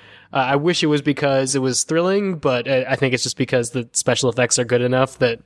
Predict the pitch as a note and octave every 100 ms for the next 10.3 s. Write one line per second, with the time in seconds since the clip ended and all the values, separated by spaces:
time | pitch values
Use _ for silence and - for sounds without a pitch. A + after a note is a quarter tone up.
0 | - - - _ - C3 B2 A#2+ A#2+ -
1 | C3+ B2+ B2 A#2+ B2+ B2+ B2+ A#2+ A#2+ A#2+
2 | C3 C#3+ D3 - - - D3+ D#3 F#3+ F#3
3 | F3+ E3+ E3+ D#3+ D3+ D#3 C#3+ C3 C3+ C#3+
4 | E3+ D#3+ D3 D3 D3 C#3 C3 D3 C3 C3
5 | C3 B2 B2+ C3+ - C#3 C3 B2+ B2 C3
6 | - C3 B2+ A#2+ A#2 - _ - C#3+ C3
7 | - C3+ B2 E3 D#3 C#3 C3+ B2+ A#2+ -
8 | B2+ A#2 - B2+ A#2+ A#2 B2 B2+ B2 A#2
9 | - C3 A#2+ A#2 - B2 A#2 A2+ C3 B2+
10 | B2 A#2+